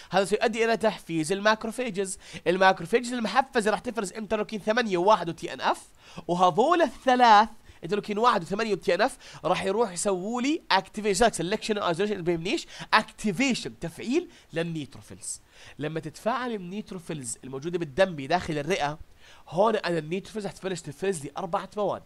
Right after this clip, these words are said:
راح تفرز اوكسيدنتس، راح تفرز بروتييز، مواد قاطعه للبروتينات، باث، ولوكوتراينز. هذول لما ينفرزوا الاربعه من النيتروفيلز، هذا سيؤدي الى ماذا؟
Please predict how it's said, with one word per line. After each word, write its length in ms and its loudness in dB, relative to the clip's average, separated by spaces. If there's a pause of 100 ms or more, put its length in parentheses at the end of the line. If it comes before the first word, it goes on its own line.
(420)
راح 160 -10
تفرز 560 -10
اوكسيدنتس، 800 -10 (480)
راح 120 -8
تفرز 340 -6
بروتييز، 600 -2
مواد 180 -4
قاطعه 420 -2
للبروتينات، 800 -6 (460)
باث، 280 8 (380)
ولوكوتراينز. 1120 -2 (240)
هذول 340 2
لما 140 -2
ينفرزوا 500 -2
الاربعه 380 -4
من 80 -10
النيتروفيلز، 580 -8
هذا 80 -2
سيؤدي 400 -6
الى 80 -4
ماذا؟ 320 0